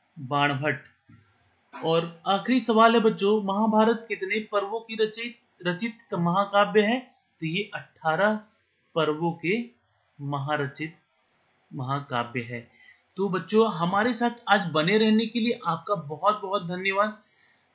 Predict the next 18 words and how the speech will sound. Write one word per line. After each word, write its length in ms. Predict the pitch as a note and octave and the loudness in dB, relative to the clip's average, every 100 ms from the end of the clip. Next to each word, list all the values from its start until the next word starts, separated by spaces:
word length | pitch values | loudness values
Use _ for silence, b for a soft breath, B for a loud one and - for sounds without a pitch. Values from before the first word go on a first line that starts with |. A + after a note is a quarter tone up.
| - | 0
और 400 | F3 G3 - - _ F3 | 4 4 2 -10 _ 2
आज 260 | F#3+ G3+ - | 2 2 2
आपको 320 | F#3 F#3 A3+ | 2 4 0
वीडियो 300 | F3+ E3+ G3 | 2 4 2
कैसा 340 | G#3 F#3+ F3+ A3+ | 4 2 4 2
लगा, 460 | A3+ A3+ A#3+ A#3 - _ _ _ _ _ | 2 4 2 0 -10 _ _ _ _ _
तो 80 | F#3+ | 0
लाइक 340 | E3 E3+ G3 | 6 6 4
कीजिएगा, 440 | - G#3+ A3+ A3+ A3+ | -2 0 2 4 4
अच्छा 300 | G#3+ - G#3+ | 4 2 2
लगा 280 | A3 A3 A3+ | 4 4 2
तो 220 | A#3 A#3 | 0 -2
शेयर 380 | - F3+ A3+ B3 | -2 4 6 6
कर 220 | B3 A#3 | 4 2
दीजिएगा 400 | A3 G#3+ A#3 A#3 | 2 0 2 2
अपने 220 | A3+ A3+ | 2 -2
दोस्तों 400 | F3+ F#3+ F#3+ A3+ | 0 0 -2 -2
में, 220 | G#3+ A3 | -2 -2